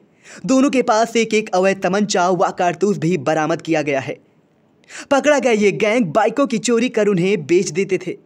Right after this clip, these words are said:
दोनों के खिलाफ महमूदाबाद कोतवाली में कई केस भी दर्ज हैं।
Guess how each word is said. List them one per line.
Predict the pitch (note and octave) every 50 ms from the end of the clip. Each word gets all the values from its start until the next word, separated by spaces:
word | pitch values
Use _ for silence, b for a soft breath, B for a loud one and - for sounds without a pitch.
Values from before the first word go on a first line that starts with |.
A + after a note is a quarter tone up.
| _ _ _ B B B B B B -
दोनों | E3+ B3+ C4+ C#4 D4+ D4+
के | C#4+ C4
खिलाफ | - - A#3+ A#3 A3+ A#3 C4 A#3+
महमूदाबाद | A3 G#3+ G3+ G#3+ G#3+ G#3+ A#3 B3 A3+ G#3 G3+ G#3+ A3 A3
कोतवाली | - F#3+ - F#3+ F#3+ F#3 G3 A3 A3
में | G3+ G3+
कई | G3+ G3 F#3 F#3+ F#3
केस | F#3+ F3+ F3 F#3 F3+ D#3+
भी | D#3 E3 E3+ F3 G3
दर्ज | D#3 C3 D3+ D3+ D#3 D3+ C3
हैं। | B2+ E3 C#3 -